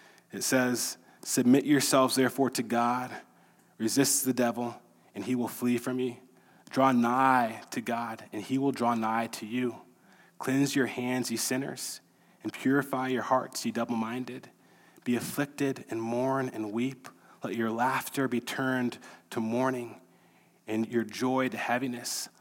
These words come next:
Humble yourselves in the sight of the Lord,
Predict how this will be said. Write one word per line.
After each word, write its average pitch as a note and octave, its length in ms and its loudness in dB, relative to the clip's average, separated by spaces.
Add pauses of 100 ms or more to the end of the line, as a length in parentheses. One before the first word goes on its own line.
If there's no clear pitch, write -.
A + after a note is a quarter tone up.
(140)
Humble D#3 600 2
yourselves B2 800 -2
in A2+ 80 -4
the A2+ 80 -6
sight A#2+ 480 -2
of - 140 -14
the B2 80 -12
Lord, C3+ 420 -10